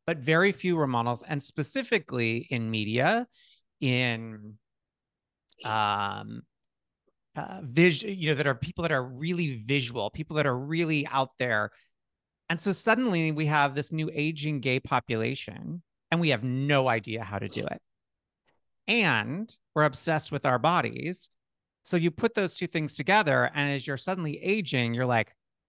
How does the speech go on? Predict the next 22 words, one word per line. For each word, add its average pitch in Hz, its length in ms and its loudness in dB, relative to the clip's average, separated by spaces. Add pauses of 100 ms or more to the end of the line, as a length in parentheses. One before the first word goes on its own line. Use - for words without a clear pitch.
"Who 160 180 -2
am 139 160 0
I 120 100 -4
now?" - 240 -12 (2000)
And 170 60 -2
that 247 160 0
was 170 180 2
really 170 260 6
the 139 280 0
impetus, 156 640 -2
the 123 80 -2
start - 680 -2 (160)
of 147 200 -2
the 156 80 -2
film. 160 520 -4
That 127 100 0
was 131 140 -4
the 127 160 -10
inspiration 120 800 -4
for 156 140 -4
the 151 80 0
film. 160 500 -4